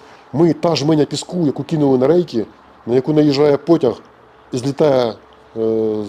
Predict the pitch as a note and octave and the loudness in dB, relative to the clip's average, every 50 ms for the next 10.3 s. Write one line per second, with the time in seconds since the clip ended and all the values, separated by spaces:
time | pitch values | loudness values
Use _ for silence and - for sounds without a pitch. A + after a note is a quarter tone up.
0 | G2+ G#2 A2+ B2 - C#3+ B2 A2+ G2+ - A2 - - C#3 B2+ A2+ - - - - | -10 -10 -10 -4 -2 0 0 0 -2 -4 -10 -4 -2 0 0 0 -2 -8 -20 -20
1 | _ _ - - A#2+ G#2+ G#2 A2+ G#2 - - G#2+ - - G2 _ _ _ _ _ | _ _ -20 -18 -16 -10 -8 -8 -8 -8 -10 -16 -16 -18 -20 _ _ _ _ _
2 | _ - - _ - _ _ _ _ _ _ _ - - - - - A2 - - | _ -20 -20 _ -20 _ _ _ _ _ _ _ -20 -20 -16 -10 -10 -10 -10 -12
3 | - - C3 D#3+ E3+ D#3+ C3+ G#2+ - - - - _ _ _ _ - _ _ _ | -10 -2 2 2 4 4 2 0 -4 -10 -20 -20 _ _ _ _ -20 _ _ _
4 | _ _ _ - - C#3+ C#3+ D3+ C#3+ - - F3 F#3+ G3 F#3 D3+ B2 G2+ - - | _ _ _ -6 -6 -6 -4 -4 -6 -4 -2 -2 -2 -2 0 -2 -4 -4 -6 -16
5 | _ _ _ _ _ _ _ - A2 A2 G#2+ G#2+ G#2+ G#2+ G#2+ G#2+ G#2+ G2+ G2+ - | _ _ _ _ _ _ _ -8 -4 -2 0 0 0 -2 -2 -4 -8 -12 -16 -16
6 | - A2+ - A2+ - A2+ B2 C3+ C#3 C3 B2 A2+ A2+ - A2 G#2+ A2+ C#3 D#3 D#3 | -8 -8 -8 -6 -2 -2 0 0 0 -4 -6 -8 -12 -12 -12 -8 -4 -2 -2 -2
7 | D3+ C#3 - - - B2 A2 G2 F#2+ F#2+ F#2 - _ _ _ _ _ _ _ _ | -4 -6 -8 -4 -2 -2 -2 -2 -4 -8 -12 -16 _ _ _ _ _ _ _ _
8 | _ _ _ _ _ _ - - - B2+ C#3 D3+ D3 C3+ C#3 C3+ D#3 D3 D3 - | _ _ _ _ _ _ -18 -8 -4 -4 -2 0 0 0 2 2 2 0 0 -2
9 | B2 A#2+ - - D#3 D3 C3 - - B2+ A#2+ B2 A#2+ A2+ A2 - A#2 A#2+ A#2+ A#2+ | -6 -6 -4 -2 -2 -2 -2 -2 -6 -4 -2 -2 -2 -4 -4 -4 -2 -2 0 0
10 | C#3 D#3 D3 A#2+ A2 | 0 0 0 0 -2